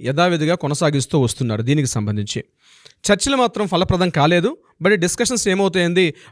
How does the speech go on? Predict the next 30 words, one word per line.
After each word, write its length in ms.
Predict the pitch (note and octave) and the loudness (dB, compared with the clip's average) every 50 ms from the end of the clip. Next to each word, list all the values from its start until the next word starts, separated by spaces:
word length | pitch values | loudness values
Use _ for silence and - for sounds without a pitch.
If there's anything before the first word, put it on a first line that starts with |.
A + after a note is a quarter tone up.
| _ C#3 | _ 0
మనం 140 | D#3 E3+ | 2 2
ఈరోజు 340 | E3 C#3+ D3+ E3 G3+ G3+ F3+ | 2 0 0 0 0 0 0
కూడా 160 | F#3+ G#3 F#3+ | 0 0 0
వెయిట్ 260 | E3 D#3+ D#3+ D#3+ - F3+ | 0 0 -2 -2 -2 -4
చేస్తే 240 | E3 - - D#3+ | -4 -2 -2 -2
కానీ 220 | D3+ D3+ D#3 E3 E3 | -2 -2 -2 -2 -2
వాటికి 260 | C#3+ C#3 C#3 C#3+ C3 | -2 -2 -4 -4 -6
సంబంధించిన 440 | - C#3 C3+ D3 D3+ C#3+ D3+ C#3 C3+ | -6 -4 -2 0 0 0 0 0 -2
అప్‌డేట్స్ 340 | B2 A#2+ C3+ D3 C#3 - C3+ | -2 0 -2 -2 -2 -2 -4
అయితే 120 | A#2+ E3 | -4 -2
మనకు 240 | D#3+ C#3 A#2 G#2+ A2+ | -2 -2 -2 -2 0
రాలేదు. 400 | A#2 C3 C#3 C#3 B2+ A#2+ A2 - - - - - _ | 0 0 2 0 0 -2 -4 -4 -8 -16 -20 -10 _
నిరసనకారులకి 920 | B2 C3 D3 D#3 - G3 G3 - F3+ E3+ E3+ E3+ D#3+ D#3+ - F3+ E3 D3+ | -2 -2 0 0 0 0 0 0 0 0 2 2 0 -2 -2 -2 -2 -2
ప్రభుత్వానికి 540 | - - C#3+ C#3+ D#3+ D3+ - E3 D#3+ D3+ D3 | -4 -4 -4 -4 -2 -2 -2 -2 0 -2 -2
మధ్య 200 | D3 C#3 C3+ C3 | -2 -2 -2 -2
జరిగిన 280 | B2 C3 C3 D3 D3 C3 | -2 0 0 0 0 0
చర్చలు 380 | C3+ B2+ - D3+ D3 B2+ - - | 0 -2 0 0 0 0 -2 -2
అలానే 220 | - C3 C#3 D3+ D3 | 0 0 2 2 2
ఉన్నాయి. 280 | B2 G#2+ G#2+ - - - _ _ _ _ _ - | 0 -2 -4 -8 -10 -14 _ _ _ _ _ -4
So 120 | - E3+ | -2 0
ముందుకైతే 460 | D3+ C3+ C3+ D#3+ E3+ D#3 E3 D3 - C3+ | 2 2 2 0 2 2 0 0 0 -2
పురోగతి 400 | - - B2+ B2+ B2+ A#2 - A#2 | 0 0 2 2 2 0 -2 -4
లేదు. 360 | A2 G#2+ A2+ C3 A#2+ G#2+ - - - - - - - - - _ _ _ _ _ - | -4 -2 -2 -2 -4 -4 -6 -10 -18 -20 -20 -20 -20 -20 -20 _ _ _ _ _ -2
ఇది 160 | E3+ F#3+ C#4 | 0 0 2
కాకుండా 600 | D4+ D#4 B3+ A#3+ - A#3+ A3+ A3 G#3+ F3 C#3+ C3 - - | 2 2 2 2 0 -2 0 2 2 2 2 0 -4 -6
నిన్న 180 | D#3+ F3+ G3 G3 | -6 -4 -4 -2
సంజయ్ 440 | E3 - - F#3+ B3 B3 C#4+ D#4 C#4 | -2 -2 0 0 0 2 2 2 2
ఘోష్ని 360 | A3+ B3 A#3 - A3 G#3+ G#3 | 2 0 0 0 -2 -4 -4
ఇంట్రాగేషన్ 560 | E3+ D#3 F3+ F3 G#3+ G#3+ G3+ G#3 - G#3 F#3 D#3 | -4 -4 -2 -2 0 0 0 0 -2 -4 -4 -4
చేసినప్పుడు 540 | F3 D#3 - F3+ E3 - E3+ E3+ D3+ C3 | -4 -4 -4 -6 -6 -4 -2 -2 -2 -4